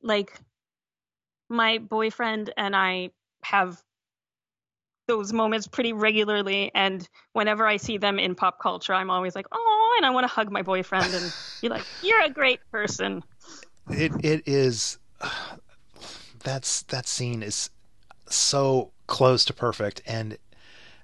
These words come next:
Speaker 2: and it should be a federal crime that it comes, that the only reason we get it is so that we can have that ripped away from us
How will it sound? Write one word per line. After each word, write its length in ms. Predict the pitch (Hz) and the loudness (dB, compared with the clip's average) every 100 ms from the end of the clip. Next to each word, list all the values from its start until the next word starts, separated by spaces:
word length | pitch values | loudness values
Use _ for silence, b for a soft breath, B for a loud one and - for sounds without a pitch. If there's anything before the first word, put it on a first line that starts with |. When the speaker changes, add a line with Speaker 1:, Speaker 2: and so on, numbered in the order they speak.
| - | -6
Speaker 2:
and 220 | 131 131 - - - - | -2 -2 -6 -20 -14 -6
it 200 | 135 - | 0 4
should 260 | - 151 | 4 4
be 140 | 131 123 | 2 0
a 40 | |
federal 360 | - 110 101 87 | 2 0 0 -2
crime 400 | - 90 92 90 - - - | -6 -6 -8 -12 -20 -18 -4
that 340 | 110 113 - | 2 2 0
it 160 | 123 - | -4 -6
comes, 600 | - 117 110 107 - - - - - | -4 -4 -2 -4 -4 -6 -14 -20 -4
that 120 | 143 | 0
the 140 | 165 160 | 4 6
only 280 | 147 170 151 | 8 8 8
reason 420 | 156 160 131 117 | 8 6 2 0
we 120 | 113 | -2
get 240 | 98 110 | 0 2
it 320 | 117 120 - - - - - - - - | 2 2 -2 -14 -20 -20 -20 -20 -18 -4
is 140 | 127 | 0
so 180 | - 127 | 2 2
that 160 | 113 107 | 2 0
we 100 | 107 | -2
can 140 | 117 | -6
have 360 | 110 117 110 101 | -4 -2 -2 0
that 260 | 110 110 - | 0 0 -2
ripped 480 | 113 101 113 - - | -8 -2 -2 -2 -4
away 300 | 123 107 101 | -4 -4 -4
from 240 | 98 98 87 | -4 -6 -6
us 340 | 85 - | -8 -8